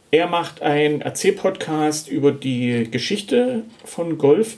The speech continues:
in Deutschland, äh, liest da zum Teil aus Büchern und, ähm, ja,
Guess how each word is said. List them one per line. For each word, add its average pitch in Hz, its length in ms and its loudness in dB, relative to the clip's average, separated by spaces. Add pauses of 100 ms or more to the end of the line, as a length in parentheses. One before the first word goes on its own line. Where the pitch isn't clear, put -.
(140)
in 214 200 2
Deutschland, 185 840 -2 (400)
äh, 127 160 4
liest 147 320 0
da 135 80 0
zum 127 160 -6
Teil 123 320 -2
aus 110 440 2 (120)
Büchern 143 580 2
und, 107 360 -6 (440)
ähm, 107 360 -2 (840)
ja, - 240 -10